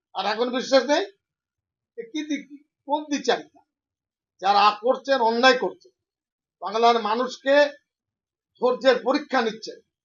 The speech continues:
এই ধৈর্যের পরীক্ষা নেবেন না। ওরা চাইছে পাবলিকের সাথে ঝগড়া হোক, ওরা চাইছে পুলিশের সাথে সংঘর্ষ হোক,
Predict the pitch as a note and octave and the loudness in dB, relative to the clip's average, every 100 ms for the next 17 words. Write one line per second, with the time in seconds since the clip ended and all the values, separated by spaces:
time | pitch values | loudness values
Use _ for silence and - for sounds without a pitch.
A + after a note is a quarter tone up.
0 | _ _ _ _ _ F#3+ F3 G#3+ A3+ A#3 | _ _ _ _ _ -12 -6 -4 0 0
1 | G#3 A3 A3+ A3 G#3+ A3 F#3+ - _ _ | 0 -2 -2 -2 2 0 0 -10 _ _
2 | _ _ _ _ F#3+ B3+ B3+ A#3 A3+ C4 | _ _ _ _ 0 2 2 4 4 4
3 | C4 C4+ C#4 C#4 G#3 - A3 A#3 B3+ B3+ | 4 8 8 6 -2 -4 -4 -4 -8 -8
4 | A#3 B3 A#3+ A3+ A3+ A#3 G#3 G3 - _ | -8 -8 -2 2 6 8 8 6 -2 _
5 | _ _ _ _ _ _ F3+ A#3+ B3+ B3 | _ _ _ _ _ _ -6 0 0 2
6 | A3 B3+ C#4 C4+ C#4 A#3 B3+ G3+ B3 A3 | 2 2 4 2 2 -4 -6 -2 -2 0
7 | B3 B3+ A#3+ A#3 A#3+ A#3+ A3+ B3 A3 G#3 | -2 0 0 2 4 2 2 2 6 4
8 | F3 | 2